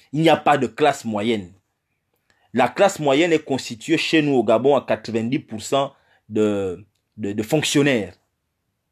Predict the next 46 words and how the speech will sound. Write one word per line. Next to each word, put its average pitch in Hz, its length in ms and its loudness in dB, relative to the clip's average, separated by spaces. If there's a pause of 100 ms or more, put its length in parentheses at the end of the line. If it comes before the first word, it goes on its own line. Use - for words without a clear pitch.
(240)
Ce 127 120 -10
sont 208 140 0
les 160 100 4
fonctionnaires 151 600 0
qui - 140 -4
constituent 120 420 -4
la 107 140 2
classe 123 280 -4
moyenne 101 240 -8
au 90 40 -12
Gabon. - 260 -18 (420)
Or, 220 400 6 (100)
la 131 140 0
fonction 131 320 -4
publique 127 320 -10
ne 113 120 -6
re-, 101 220 -6
ne 107 160 -6
recrute 104 580 -4
plus. 190 260 -4 (380)
Il 107 60 -2
y 113 40 4
a 110 80 2
plus 156 280 -6
de 120 100 2
décès 110 360 0
en 107 100 0
ce - 140 -8
moment. 120 260 -2
Les 127 80 0
gens 139 160 0
meurent 123 240 2
n'importe 107 380 -4
comment 107 180 -2
à - 20 -2
la 95 80 -4
fonction 95 340 -14
publique. 101 380 -14
Il - 40 -6
y - 20 -4
a 80 40 -8
beaucoup 98 220 -10
de 104 60 -6
morts. 147 300 0
On 131 60 -2
ne, 113 120 -2